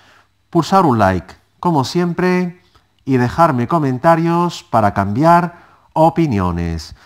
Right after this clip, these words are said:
Muchas gracias y nos vemos muy pronto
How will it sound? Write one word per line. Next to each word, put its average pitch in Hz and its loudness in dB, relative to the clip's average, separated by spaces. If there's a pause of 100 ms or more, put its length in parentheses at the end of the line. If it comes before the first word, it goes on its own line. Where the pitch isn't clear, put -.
(200)
Muchas 196 0
gracias 196 2
y - -4
nos 123 -2
vemos 123 0
muy 180 0
pronto 196 0